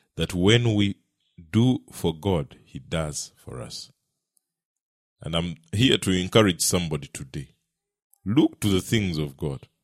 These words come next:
Look to the things of God. Look to the, the, the w-, issues of God. And as this closes this chapter,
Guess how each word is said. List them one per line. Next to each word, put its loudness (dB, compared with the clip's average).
Look 6
to 6
the 6
things 2
of 0
God. 0
Look 8
to 6
the, 6
the, 4
the 6
w-, 6
issues 6
of 4
God. 6
And 2
as 8
this 6
closes 8
this 2
chapter, 2